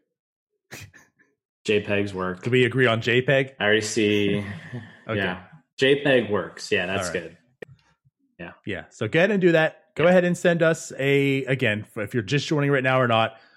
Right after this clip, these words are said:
Speaker 2: um, if you wanna be on the, the first week show, right, October eighth, a contestant, send us a gif, gif, or J peg of your favorite Pirate player. Tell us why.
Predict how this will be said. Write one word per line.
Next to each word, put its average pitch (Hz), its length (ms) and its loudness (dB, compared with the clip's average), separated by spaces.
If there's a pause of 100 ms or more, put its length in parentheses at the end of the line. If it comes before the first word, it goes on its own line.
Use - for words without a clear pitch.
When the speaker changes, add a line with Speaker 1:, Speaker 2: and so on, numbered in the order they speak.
(260)
Speaker 2:
um, 117 440 2
if 117 140 -6
you 123 100 -2
wanna 151 200 2
be 160 100 2
on 160 120 2
the, 156 260 2 (360)
the 113 80 -6
first 147 340 -2
week 147 180 -6
show, 92 340 -6 (160)
right, 104 160 -6
October 117 360 -6
eighth, 95 240 -10 (500)
a 110 60 -10
contestant, 117 560 -6 (560)
send 113 280 -6
us 127 160 -2
a 113 100 -4
gif, 135 460 -2 (100)
gif, 131 420 -2
or 117 160 -4
J 123 240 0
peg 92 360 -10 (280)
of 101 100 -12
your 95 100 -12
favorite 143 280 0
Pirate 143 220 0
player. 101 360 -6 (300)
Tell 120 160 -4
us 110 160 -8
why. 80 180 -14